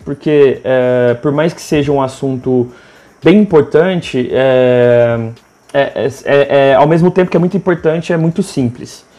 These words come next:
Si-, sigam essas, essas regrinhas aí, entre aspas, que você vai enviar sua track, sua demo da melhor forma possível,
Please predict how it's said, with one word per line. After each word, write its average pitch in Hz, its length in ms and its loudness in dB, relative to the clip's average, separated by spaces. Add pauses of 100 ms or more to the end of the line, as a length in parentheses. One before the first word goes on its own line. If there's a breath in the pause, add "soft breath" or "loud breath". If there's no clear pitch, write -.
(220 soft breath)
Si-, - 480 -2
sigam 165 460 2
essas, 135 680 0 (300 soft breath)
essas 120 480 -2
regrinhas 123 720 -2
aí, 120 200 0
entre 120 260 -2
aspas, 131 580 -2 (460 loud breath)
que 131 160 -4
você 127 760 2
vai 120 560 2 (320)
enviar 120 280 0
sua 127 140 0
track, 123 480 0
sua 123 200 -2
demo 123 340 0
da 120 120 0
melhor 120 260 0
forma 131 260 -4
possível, - 520 -10